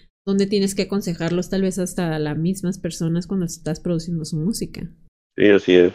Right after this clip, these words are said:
Speaker 2: porque, bueno, ellos traen unas ideas y tú
Speaker 1: Ujú.
Speaker 2: otras, entonces sí, por ahí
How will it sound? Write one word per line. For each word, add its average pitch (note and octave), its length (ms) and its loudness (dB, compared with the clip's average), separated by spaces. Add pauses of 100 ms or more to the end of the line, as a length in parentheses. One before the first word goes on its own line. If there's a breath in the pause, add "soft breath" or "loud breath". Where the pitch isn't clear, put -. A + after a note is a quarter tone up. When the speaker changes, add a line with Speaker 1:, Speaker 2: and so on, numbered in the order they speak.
Speaker 2:
porque, F2 600 2 (840)
bueno, A2 380 12 (100)
ellos G#2+ 220 10
traen G#2+ 180 10
unas G#2 200 10
ideas G#2+ 500 12
y E2+ 100 0
tú F2 220 6
Speaker 1:
Ujú. F2 80 12
Speaker 2:
otras, G#2 420 10
entonces F2+ 320 2
sí, E2 120 -2
por D#2 260 2
ahí E2 240 2